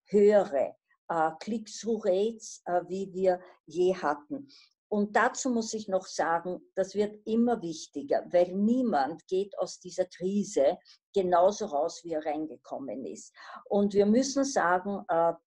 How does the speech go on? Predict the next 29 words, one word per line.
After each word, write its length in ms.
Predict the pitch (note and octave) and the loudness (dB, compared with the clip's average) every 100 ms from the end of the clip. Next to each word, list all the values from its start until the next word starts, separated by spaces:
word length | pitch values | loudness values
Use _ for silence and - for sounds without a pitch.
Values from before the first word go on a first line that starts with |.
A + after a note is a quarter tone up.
| _ | _
Big 280 | G#3 G#3 - | -10 -10 -4
Data 600 | G#3+ F3+ G3 - G#3 - - | -2 -2 -4 -2 -2 -2 -6
und 340 | F#3 F3+ F3+ - | -6 -6 -8 2
Old 340 | F#3+ G3+ G3+ - | 6 6 4 -2
Data, 500 | A2 - - A#2 - _ _ _ - | -4 -4 -6 -6 -6 _ _ _ -6
äh, 240 | F3 E3+ - _ D#3 | -2 -2 -6 _ -2
werden 440 | F#3 F#3 G3 G3 | 2 2 -2 -8
nicht 280 | A#3 - - | -8 -10 -10
mehr 320 | F#3+ F3+ F#3 - | -2 -2 -2 -8
so 300 | - F#3+ E3+ | -12 -10 -6
wertvoll 520 | D#3+ - _ G#3 G3 | -6 -6 _ -10 -10
sein 460 | - D#3 D#3+ G3+ | -8 -6 -4 -6
oder 240 | G3 F3+ F3 E3+ | -6 -8 -8 -6
usable 480 | G#3+ A3 G#3 G#3 | -8 -8 -10 -10
sein, 460 | G#3 - D3 E3+ G#3 - - | -6 0 0 0 -6 -12 -18
wie 180 | E3+ G#3 | -4 -2
sie 260 | G3+ G#3 G3+ | -2 -4 -4
in 120 | G3 | -2
normalen 440 | F3 D3 C#3 E3 | 0 2 0 0
Zeiten 460 | - - C#3 - - | -4 0 0 0 -8
waren. 340 | A#2+ F#2 A2+ - _ _ - | -6 -6 -8 -12 _ _ -6
Äh, 180 | E3+ - | -4 -4
jede 340 | F3+ G#3 A#3 A3+ | -4 -4 -2 -4
Firma 340 | G#3 G3 G3 | -2 -2 -2
müsste 380 | F#3 F#3 - E3+ | -6 -8 -10 -6
jetzt 580 | E3 E3 F#3 - - F3+ | 0 2 0 -10 -10 -2
neue 240 | E3+ F3 | 2 2
Segmente 640 | - F3+ D3+ D3+ G3+ G#3+ B3+ | 0 -8 -2 -2 -2 0 2
machen, 520 | G#3 G3+ - A3 | 2 -4 -6 -10